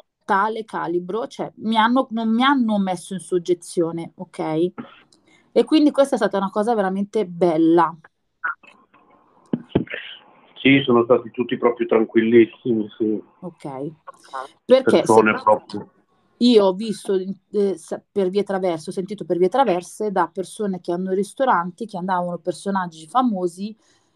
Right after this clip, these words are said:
Speaker 1: e gli dicevano: "Tu non sai chi sono io".
Speaker 2: Sì, sì, sì.
Speaker 1: Ok.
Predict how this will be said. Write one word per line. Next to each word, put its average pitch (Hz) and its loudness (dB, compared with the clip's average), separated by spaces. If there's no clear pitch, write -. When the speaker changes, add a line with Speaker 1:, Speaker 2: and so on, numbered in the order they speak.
Speaker 1:
e 226 0
gli 208 -2
dicevano: 202 -4
"Tu 196 -6
non 185 -6
sai - -2
chi 185 -6
sono 156 -4
io". 170 2
Speaker 2:
Sì, 156 2
sì, 131 -2
sì. 131 -10
Speaker 1:
Ok. 160 -8